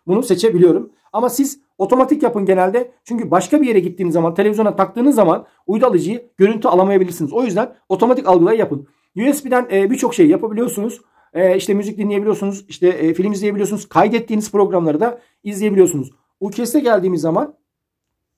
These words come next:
burada da, e, görüyorsunuz. Şunu taratıp sonrasında indirip cep telefonunuzdan, e, cihazınızı kontrol edebiliyorsunuz arkadaşlar.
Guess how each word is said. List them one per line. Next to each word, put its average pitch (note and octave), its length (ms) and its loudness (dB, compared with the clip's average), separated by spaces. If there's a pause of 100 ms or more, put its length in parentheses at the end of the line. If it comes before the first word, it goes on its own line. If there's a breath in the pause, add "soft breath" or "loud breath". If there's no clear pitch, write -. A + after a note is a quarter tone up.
(560)
burada A#3+ 260 2
da, B3 240 0 (160)
e, F3 220 2
görüyorsunuz. G#3+ 540 0 (280)
Şunu C4 280 -2
taratıp B3+ 440 0 (180)
sonrasında A3 380 -2
indirip A3 440 -2 (120)
cep A3+ 220 2
telefonunuzdan, G3 640 -2 (200)
e, D#3 600 0 (300)
cihazınızı G3+ 720 0
kontrol G#3 460 0
edebiliyorsunuz F#3 680 0
arkadaşlar. C#3+ 540 -4